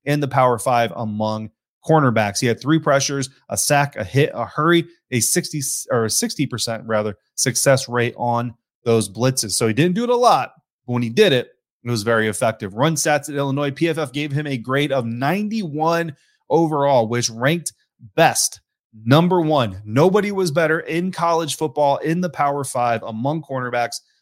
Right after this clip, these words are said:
against the run than your Quan Martin. Three hundred fifteen run defense snaps. He only missed two tackles in three hundred fifteen reps, twenty tackles made, five assist tackles,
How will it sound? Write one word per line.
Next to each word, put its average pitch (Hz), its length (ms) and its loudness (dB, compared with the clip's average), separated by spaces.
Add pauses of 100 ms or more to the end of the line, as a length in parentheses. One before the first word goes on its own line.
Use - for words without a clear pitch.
against 123 380 -2
the 127 80 -6
run 117 380 -4
than 113 260 -2
your 110 520 0 (200)
Quan 107 440 0 (220)
Martin. 110 380 0
Three 139 180 2
hundred 143 320 0
fifteen 139 400 -4
run 123 320 0
defense 135 440 -4
snaps. 135 340 -2
He 143 100 -8
only 156 320 -2
missed 160 380 -2
two 220 180 2
tackles 165 580 -2 (320)
in 123 140 2
three 135 180 0
hundred 127 300 0
fifteen 123 340 -6
reps, 120 320 0
twenty 202 300 2
tackles 151 400 -2
made, 127 240 0
five 147 300 2
assist 143 320 -2
tackles, 131 440 -4